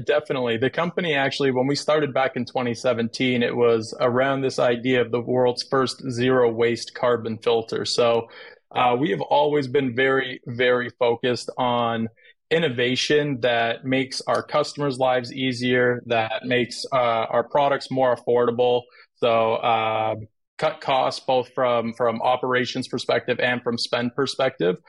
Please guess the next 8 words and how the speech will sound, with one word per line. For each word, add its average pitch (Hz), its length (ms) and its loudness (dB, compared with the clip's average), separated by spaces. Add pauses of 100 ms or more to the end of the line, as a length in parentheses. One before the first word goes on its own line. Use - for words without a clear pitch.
(260)
uh, 127 220 4
but 139 160 0
also 160 440 0
making 139 440 -2
it 131 260 2
a 131 80 0
meaningful 127 680 0
impact. - 720 -2